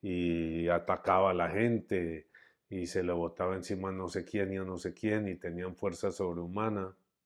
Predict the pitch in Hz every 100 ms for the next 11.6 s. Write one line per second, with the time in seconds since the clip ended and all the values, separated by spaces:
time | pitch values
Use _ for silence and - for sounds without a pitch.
0 | _ _ _ _ - - - _ - 120
1 | 131 139 139 120 - 101 101 104 120 131
2 | 127 107 92 95 - 117 120 131 113 92
3 | 87 131 156 - 80 - _ _ _ _
4 | _ _ _ _ _ _ _ _ _ _
5 | _ _ _ _ _ _ 95 120 143 -
6 | 107 - 85 135 131 85 78 - 92 90
7 | 107 104 90 85 87 85 - 82 - 95
8 | 101 - 87 82 80 80 - 98 87 -
9 | _ _ _ _ _ _ _ _ _ _
10 | _ _ _ 92 85 98 85 95 85 92
11 | 107 117 85 - -